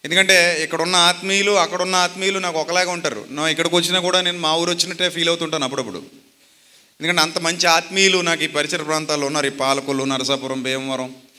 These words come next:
ఆ తమ్ముళ్ళు, అన్నయ్యలు, అక్కలు, చెల్లెమ్మలు చాలామంది ఉన్నారు ఇక్కడ. So వాళ్ళందరిని బట్టి నేను చాలా సంతోషిస్తుంటాను, ఆనందిస్తుంటాను. So అందుకే నేను అంటున్నాను, ఒకవేళ నేను మీ ఇంటికి వచ్చేస్తే, మీ మేడ మీద ఒక, ఒక పోర్షన్లో నేను అద్దుకుంటే,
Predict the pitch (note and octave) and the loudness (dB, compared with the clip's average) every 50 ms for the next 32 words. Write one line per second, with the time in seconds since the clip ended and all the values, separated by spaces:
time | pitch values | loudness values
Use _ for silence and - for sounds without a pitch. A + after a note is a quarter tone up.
0 | - _ _ _ _ _ C3 - - B2+ C#3 C#3+ C#3+ C#3+ C#3 C#3 C3+ B2+ B2+ C3+ | -20 _ _ _ _ _ -6 -2 -2 0 0 0 0 0 0 0 0 0 0 0
1 | C#3 C#3 C3 C3 B2+ B2 B2 B2+ C3+ C3 B2 - B2+ B2+ B2+ C3 B2 B2+ B2 B2 | 0 0 0 0 0 -2 -2 -4 -6 -4 -2 -2 -2 -2 -2 -2 -4 -4 -6 -6
2 | B2 - B2 B2 B2+ B2+ B2 A#2+ A#2+ A2+ A2 A2 G#2 G2 - - D#2+ D#2+ - - | -4 -4 -2 -2 -2 -2 -4 -4 -6 -6 -6 -8 -8 -8 -10 -10 -12 -14 -14 -18
3 | _ _ _ _ _ _ _ _ _ _ - - - D3 C#3 C3 C3 B2+ C#3+ D3+ | _ _ _ _ _ _ _ _ _ _ -8 -4 -2 0 0 2 2 2 0 0
4 | D3+ D#3 D3 D3 D3 D3+ E3+ E3 D#3 C3+ A#2+ C3+ B2+ B2 A#2+ B2+ B2 B2 A#2+ C#3+ | -2 0 0 -2 -2 -2 -2 -4 -4 -4 -4 -4 -4 -4 -4 -4 -6 -4 -6 -6
5 | C3 B2+ B2 - - B2 A2+ B2 B2 A#2+ A2+ A#2 A#2+ B2 A#2+ A#2 A2 - - A2 | -6 -6 -6 -6 -8 -6 -6 -4 -4 -4 -4 -4 -4 -4 -4 -4 -4 -6 -6 -8
6 | G#2 A2 G#2+ G#2+ G#2 - - - - _ _ _ _ _ _ _ _ _ _ _ | -8 -8 -8 -8 -10 -16 -18 -20 -20 _ _ _ _ _ _ _ _ _ _ _
7 | _ _ _ - - C#3+ B2+ C3 C#3 D#3 E3+ E3 D3 C#3 C3 B2 B2 B2 C3+ B2+ | _ _ _ -6 -2 -2 -2 0 0 0 2 2 2 2 0 -2 -2 -4 -6 -6
8 | A#2 F#2+ E2+ - - - - - _ _ _ - D3 D3 D#3+ E3+ F3 E3+ D#3+ E3 | -6 -8 -12 -16 -20 -20 -20 -20 _ _ _ -4 2 4 6 6 6 6 6 4
9 | D#3+ D3 - - D3 D#3 D3+ D3+ D3+ C#3+ C3 C3+ C#3 - C3 B2 B2 B2+ B2 B2+ | 4 2 2 0 -2 -2 -2 -2 0 0 0 0 -2 -2 0 0 0 0 -2 -6
10 | - - - _ _ _ _ _ - B2 C#3 D#3 D#3+ D#3 D#3 C#3+ C#3 C#3+ D3 D3+ | -12 -18 -20 _ _ _ _ _ -4 0 4 4 4 4 4 4 4 4 2 2
11 | D3+ D3+ D3+ C#3+ C#3+ C#3 C3+ C3 A#2 B2 C3 C3 B2+ A#2 A#2+ B2 A#2+ A#2 A#2+ A#2 | 2 0 0 0 0 0 0 -2 -2 -2 -4 -4 -4 -4 -4 -4 -6 -6 -6 -4
12 | - B2 B2+ C3+ D3 - D3 C3+ C#3 C3+ C3 B2 A2+ C#3 C3+ C3 C3+ B2 A#2+ - | -2 0 0 0 0 -2 -2 -2 -2 -2 -2 -2 -2 -4 -6 -6 -6 -6 -2 0
13 | B2 A#2 A2+ A2 A2 A2+ - - | 2 2 2 0 -2 -6 -12 -20